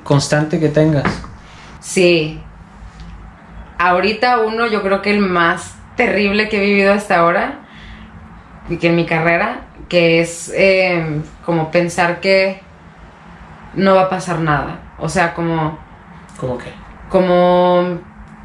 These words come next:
Speaker 2: decir, bueno, tengo tantas cosas que decir o tengo tanto que hacer que me dan miedo las cosas que me puedan pasar que no me permitan hacerlo. O sea,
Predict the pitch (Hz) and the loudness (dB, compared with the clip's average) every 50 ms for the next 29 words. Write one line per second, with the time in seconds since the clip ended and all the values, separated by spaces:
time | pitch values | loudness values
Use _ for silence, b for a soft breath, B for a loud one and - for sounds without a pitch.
0 | - - 165 180 185 185 - 214 202 190 180 175 170 - - - 160 165 196 202 | -10 -4 0 0 0 0 0 0 0 0 -2 -4 -8 -10 -14 -6 0 2 2 2
1 | 190 180 170 165 - - - - 202 190 190 196 196 - 202 202 202 208 220 214 | 2 0 -2 -2 -4 -8 -2 -2 0 0 0 -2 -2 -2 -2 -2 -2 -2 -6 -8
2 | - - 214 202 202 196 - - 208 196 196 202 196 - 208 196 214 220 208 196 | -8 -8 -8 -8 -8 -8 -6 -2 0 0 0 0 -2 -2 -2 0 0 0 0 -2
3 | 190 - 190 185 185 185 - 190 180 190 196 - 202 196 - 190 185 185 185 - | -2 -2 -4 -2 -2 -4 -2 -2 -2 -2 -2 -6 -6 -4 -2 0 0 0 -2 -4
4 | - 180 165 165 196 - - B B B B B B B B B B - - 180 | -2 -2 0 0 -2 -4 -6 B B B B B B B B B B -8 -2 -2
5 | 180 175 175 175 180 180 185 190 190 190 190 190 190 190 196 196 185 180 180 - | 0 2 2 2 2 2 0 0 0 0 2 2 4 4 2 2 0 -2 -2 -4
6 | 185 180 190 190 - - 185 175 170 160 156 - 175 175 175 180 196 196 - - | -4 -4 -4 -6 -6 -4 -2 0 0 0 0 0 0 2 2 0 -2 -2 -2 -2
7 | 165 165 160 - 175 160 165 170 - - - - - - - - - - 175 165 | -4 -4 -2 0 0 2 2 0 -2 -6 -16 -18 -20 -20 -20 -18 -10 -4 -2 0
8 | 165 170 180 170 175 175 165 165 170 160 156 151 147 143 151 147 139 - 92 80 | 0 2 0 0 0 0 0 0 0 0 0 -2 -2 -2 -2 -4 -6 -6 -8 -12
9 | - - - - - - - - - - - - - - - 151 147 147 - 175 | -12 -16 -18 -20 -20 -20 -20 -20 -20 -20 -20 -20 -18 -14 -10 -8 -6 -4 -2 0
10 | 165 156 147 147 147 | 2 2 0 -2 -4